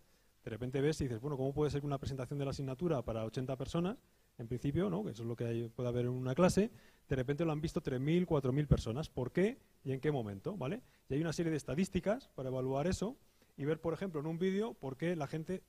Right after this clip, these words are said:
ha desconectado masivamente en el minuto dos treinta y dos. ¿El dos treinta y dos qué ha pasado ahí? Lo pones y efectivamente hay algo seguro, ¿vale? Todo eso, eh, que está muy estudiado en televisión, en cine y demás, aplicarlo a eso.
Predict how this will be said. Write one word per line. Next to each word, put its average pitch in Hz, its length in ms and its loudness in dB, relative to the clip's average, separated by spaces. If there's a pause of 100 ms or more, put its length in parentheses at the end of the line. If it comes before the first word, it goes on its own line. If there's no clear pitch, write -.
(100)
ha 151 60 -10
desconectado 151 680 -2 (880)
masivamente 170 600 2
en 180 60 4
el 151 60 0
minuto 160 320 -2
dos 160 140 -4
treinta 139 260 -4
y 120 40 -2
dos. - 280 -10 (200)
¿El 117 80 -18
dos 120 120 -12
treinta 147 220 -8
y 139 40 -4
dos 175 140 -2
qué 160 80 -8
ha 147 40 -6
pasado 131 280 -6
ahí? 95 160 -10 (340)
Lo 127 140 -2
pones 180 260 2
y 165 40 -2
efectivamente 175 480 -4
hay 175 60 -2
algo 196 180 -4
seguro, 139 420 -6 (540)
¿vale? 156 180 -8
Todo 156 100 -6
eso, 160 280 -8
eh, 143 100 -6
que 143 80 -8
está 156 200 -4
muy 147 220 -4
estudiado 151 400 -2
en 120 60 -6
televisión, 123 560 -2
en 110 100 -6
cine 139 240 -4
y 147 40 0
demás, 185 340 -2 (340)
aplicarlo 131 500 -4
a 98 60 -10
eso. 170 220 -8